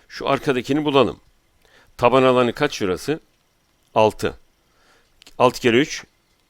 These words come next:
on sekiz. Yükseklikte üç. Şu parçayı bulalım. Taban alanı beş çarpı altı, otuz. Çarpı iki, altmış. Taban alanı çarpı yükseklik hacmi veriyor. Tüm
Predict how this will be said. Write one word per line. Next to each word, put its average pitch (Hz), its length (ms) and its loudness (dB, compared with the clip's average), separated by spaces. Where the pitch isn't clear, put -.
on 110 140 2
sekiz. 76 280 -8
Yükseklikte 98 640 -10
üç. - 300 -8
Şu - 220 -10
parçayı 123 420 4
bulalım. 85 400 -4
Taban 120 260 2
alanı 113 420 0
beş 120 280 2
çarpı 98 340 0
altı, 82 320 -4
otuz. 107 380 -8
Çarpı 120 360 2
iki, 135 360 -4
altmış. 107 420 -6
Taban 101 320 -4
alanı 80 240 -4
çarpı 90 300 -8
yükseklik 110 480 -8
hacmi 101 360 -2
veriyor. 73 300 -4
Tüm 175 260 2